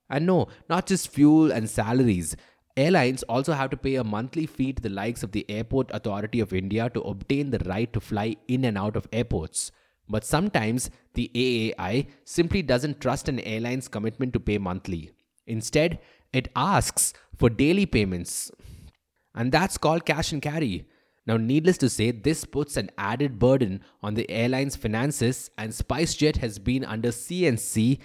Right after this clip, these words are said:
since July twenty twenty, and it's still stuck there.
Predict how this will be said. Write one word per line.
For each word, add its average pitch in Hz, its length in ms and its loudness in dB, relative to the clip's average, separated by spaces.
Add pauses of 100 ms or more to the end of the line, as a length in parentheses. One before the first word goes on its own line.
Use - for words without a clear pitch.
(160)
since 117 320 -4
July 120 360 0
twenty 117 300 -2
twenty, 92 520 -4 (280)
and 147 400 2 (260)
it's - 220 -2
still 190 240 4
stuck - 340 -4
there. 107 360 2